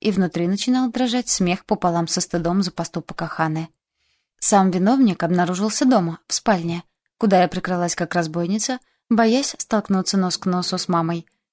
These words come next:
К счастью, она находилась в своей комнате и, судя по обрывкам фраз,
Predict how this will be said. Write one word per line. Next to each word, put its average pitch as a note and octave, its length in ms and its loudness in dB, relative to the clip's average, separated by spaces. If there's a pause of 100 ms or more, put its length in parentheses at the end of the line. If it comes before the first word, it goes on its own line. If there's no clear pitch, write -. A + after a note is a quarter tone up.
(120)
К - 60 -6
счастью, A#3+ 540 0 (300)
она A#3+ 220 6
находилась A3+ 540 2
в - 100 -4
своей F3 280 -2
комнате A3+ 480 0
и, F#3 260 -2
судя E3+ 320 0
по E3+ 300 0
обрывкам E3 440 -4
фраз, F#3 360 -2